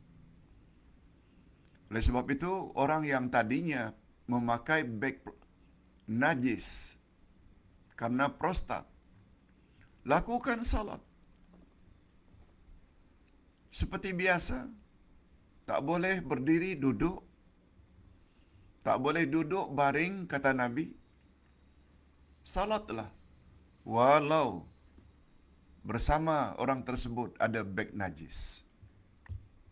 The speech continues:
Sebab itu darurat. Kaedah menyebut, "Ad-darurat tubihul mahzurat." Bila sampai ke peringkat darurat atau emergency,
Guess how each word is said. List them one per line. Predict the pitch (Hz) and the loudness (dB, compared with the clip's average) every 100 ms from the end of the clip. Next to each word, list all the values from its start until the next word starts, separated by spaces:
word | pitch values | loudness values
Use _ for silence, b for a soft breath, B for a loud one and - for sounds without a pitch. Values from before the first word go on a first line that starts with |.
| - - - - - - - - _ - - - | -12 -12 -12 -20 -20 -20 -20 -20 _ -20 -20 -14
Sebab | - 117 120 | -4 -2 -2
itu | 135 156 | -2 -2
darurat. | 131 131 123 156 185 104 - _ - - _ _ _ _ _ - _ - _ | 4 4 4 -2 -4 -6 -12 _ -20 -20 _ _ _ _ _ -20 _ -20 _
Kaedah | - 127 151 165 190 | 2 4 4 2 0
menyebut, | 170 160 143 127 123 - - _ - _ _ _ _ - | 0 -2 0 0 -2 -6 -20 _ -20 _ _ _ _ 2
"Ad-darurat | 127 107 120 120 165 180 131 135 135 | 2 2 0 0 0 2 2 2 -2
tubihul | - 120 127 147 165 165 | -6 -2 0 -2 -2 -4
mahzurat." | 160 151 139 143 147 - - - - - - - - - - - - - - - - - - - - 98 | -2 -4 -4 -4 -4 -6 -12 -18 -20 -20 -20 -20 -20 -20 -20 -20 -20 -20 -20 -20 -20 -20 -20 -20 -16 -6
Bila | 110 113 | -4 -2
sampai | 147 143 165 190 - | -2 -2 0 -4 -4
ke | 165 | -8
peringkat | - 160 139 151 139 - - - | -4 -4 -2 -2 -2 -4 -20 -10
darurat | 107 117 117 139 151 - | 0 2 2 -2 -4 -4
atau | - - 117 | -6 -4 -4
emergency, | 90 113 110 104 147 160 - 180 180 | -4 -4 -4 -4 -4 -6 -6 -8 -10